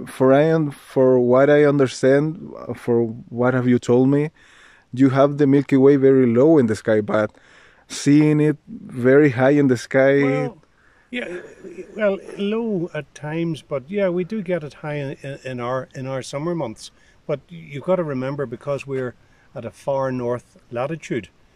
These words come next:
Speaker 1: Hmm.
Speaker 2: it cuts right across from, um, about, let's say, about the Pipe Nebula, from that area.
Speaker 1: Oh.
Speaker 2: And any, and, and any,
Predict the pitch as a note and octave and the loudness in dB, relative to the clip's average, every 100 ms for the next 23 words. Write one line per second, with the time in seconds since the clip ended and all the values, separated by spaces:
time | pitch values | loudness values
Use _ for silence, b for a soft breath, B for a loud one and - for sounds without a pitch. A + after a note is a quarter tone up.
0 | - A#2 B2+ C3 - _ - - - - | -4 -2 -2 -10 -14 _ -14 -12 -14 -14
1 | _ - C#3+ C#3 - - B2 A#2+ - - | _ -12 -10 -10 -12 -8 -6 -6 -10 -14
2 | _ _ _ _ _ _ _ - B2 A#2+ | _ _ _ _ _ _ _ -6 -4 -4
3 | B2 A#2+ C3 - A#2+ A2+ G#2+ G#2+ A2 A2+ | -6 -6 -8 -12 -14 -14 -14 -14 -10 -10
4 | - _ - - C3+ B2+ - A#2+ A2+ G#2+ | -10 _ -20 -14 -12 -12 -8 -6 -6 -8
5 | G#2+ - - D3+ - B2+ C#3 E3+ C#3 F#2 | -10 -14 -12 -12 -10 -10 -6 -6 -6 -10
6 | _ _ _ _ _ _ _ - A#2+ B2 | _ _ _ _ _ _ _ -12 -10 -8
7 | A#2 A2+ C3 C3 G2+ - - _ - D#3 | -8 -6 -6 -8 -10 -16 -20 _ 2 4
8 | D#3 G2+ F#2 A#2+ B2 D3+ - B2+ D3 E3 | 6 4 0 -8 -8 -8 -10 -8 -6 -6
9 | C3 | -8